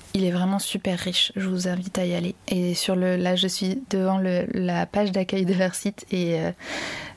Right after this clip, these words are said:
ce qu'il y a écrit, c'est « L'accouchement accompagné à domicile est un droit fondamental ».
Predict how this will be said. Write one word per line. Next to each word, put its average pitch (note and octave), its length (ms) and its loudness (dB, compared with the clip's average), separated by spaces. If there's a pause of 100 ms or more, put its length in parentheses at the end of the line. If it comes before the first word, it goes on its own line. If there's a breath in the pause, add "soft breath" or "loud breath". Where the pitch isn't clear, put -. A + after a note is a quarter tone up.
(100)
ce - 160 -8
qu'il G3 160 0
y F#3+ 40 4
a F#3 60 4
écrit, F#3 360 0
c'est « G3 240 0
L'accouchement G3+ 640 2
accompagné F#3+ 680 0
à F3+ 80 2
domicile G3+ 640 0
est F3+ 160 -2
un E3 80 2
droit F#3+ 240 0
fondamental ». F#3+ 800 -2